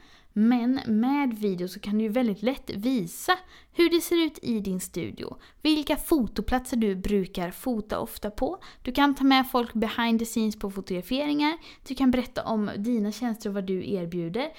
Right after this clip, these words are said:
Och du kan också visa mycket om dig och vem du är. Sen ska man ju också vara medveten om att video är ju verkligen en uppåtgående trend i hur människor konsumerar saker på internet och på sociala medier.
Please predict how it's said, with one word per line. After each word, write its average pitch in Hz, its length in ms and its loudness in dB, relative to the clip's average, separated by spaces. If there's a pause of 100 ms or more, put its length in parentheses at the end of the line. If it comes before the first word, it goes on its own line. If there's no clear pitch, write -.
Och - 340 -4
du 294 60 -4
kan 277 120 4
också 254 260 4
visa 220 560 2
mycket 214 540 4
om 160 280 -4
dig 190 480 0
och - 200 -6
vem 165 300 -4
du 160 400 -6 (140)
är. 269 460 -2 (280)
Sen 208 200 -2
ska 233 100 2
man 320 100 4
ju 294 40 0
också 208 140 -8
vara 175 140 -2
medveten 262 520 4
om 220 180 0
att 208 200 -2
video 208 640 -2
är 220 160 0
ju 196 80 2
verkligen 196 400 0
en 175 100 -4
uppåtgående 196 720 0
trend 294 520 6
i 190 200 0
hur 185 160 4
människor 185 400 2
konsumerar 196 640 2
saker 208 260 -2
på - 220 -4
internet 294 420 4 (180)
och - 460 -4
på - 320 -4
sociala 165 640 -6
medier. 180 800 0